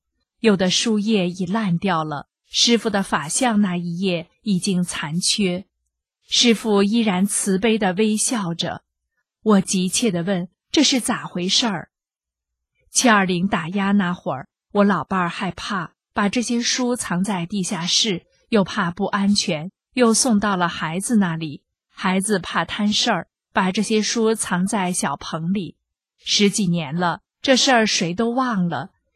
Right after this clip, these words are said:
前些天收拾小棚时才发现的。尽管同修把这事儿忘了，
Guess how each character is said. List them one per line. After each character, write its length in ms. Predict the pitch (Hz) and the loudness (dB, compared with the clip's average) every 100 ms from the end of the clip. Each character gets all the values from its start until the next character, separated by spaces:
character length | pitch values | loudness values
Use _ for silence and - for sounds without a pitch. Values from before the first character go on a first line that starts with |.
| _ | _
前 220 | - 190 | 0 2
些 160 | 214 202 | 2 0
天 340 | - 202 202 | 0 0 2
收 220 | - 247 | 2 0
拾 140 | 240 226 | 0 -2
小 240 | 202 151 | -2 -6
棚 280 | - 175 214 | -6 -2 0
时 420 | - 185 170 185 _ | 0 0 -4 -6 _
才 240 | - 170 | -8 -6
发 260 | 175 180 175 | -6 -6 -4
现 400 | - 226 185 160 | -2 -2 -2 -4
的。 220 | 156 170 _ _ _ _ _ _ _ _ _ _ | -10 -12 _ _ _ _ _ _ _ _ _ _
尽 200 | - 214 | 4 6
管 200 | 214 180 | 6 2
同 240 | 175 185 196 | 0 2 2
修 280 | - 202 | 2 0
把 160 | 202 170 | -2 -2
这 180 | 220 208 | -2 -2
事 160 | - | 0
儿 80 | 190 | -2
忘 320 | 196 220 180 | -2 -2 -2
了， 220 | 170 151 | -2 -4